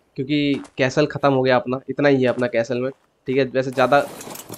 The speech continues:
ज़्यादा चीज़ें नहीं है, लेकिन I guess इतना बहुत है यार, इतना, इतने कुछ बनाने में बहुत ज़्यादा time लगा है मेरे को, ठीक है। जो भी है मैं थोड़ा इसको upper view दे देता हूँ तुम लोगों को, ठीक है। तो ये है अपना upper view, ये side से view है। और ये देख रहे हो यहाँ पे metal और,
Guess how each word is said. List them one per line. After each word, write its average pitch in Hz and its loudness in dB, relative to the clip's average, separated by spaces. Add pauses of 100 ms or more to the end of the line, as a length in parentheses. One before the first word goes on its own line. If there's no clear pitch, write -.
(200)
ज़्यादा 139 4
चीज़ें 156 2
नहीं 160 4
है, 147 4
लेकिन 151 2 (440)
I 123 4
guess 143 0 (240)
इतना 160 0
बहुत 135 2
है 131 4
यार, 123 6
इतना, 147 2
इतने 147 0
कुछ 156 2
बनाने 135 2
में 151 0
बहुत 123 -2
ज़्यादा 131 2
time 123 0
लगा 117 0
है 117 0
मेरे 113 -6
को, 135 -4 (420)
ठीक 139 2
है। 147 4
जो 147 4
भी 160 2
है 160 4
मैं 151 2
थोड़ा 151 2 (140)
इसको 127 -4
upper 143 0
view 139 0
दे 127 0
देता 120 -4
हूँ 123 -2
तुम 127 -4
लोगों 120 -2
को, 143 -4 (420)
ठीक 127 -8
है। 139 0
तो 135 -2
ये 131 0
है 139 0
अपना 135 -2
upper 135 -2
view, 131 0 (400)
ये 120 0
side 127 2
से 135 -4
view 123 0
है। 131 -2 (400)
और 160 4
ये 180 6
देख 196 2
रहे 208 2
हो 190 6
यहाँ 147 4
पे 165 0
metal 139 2
और, 139 2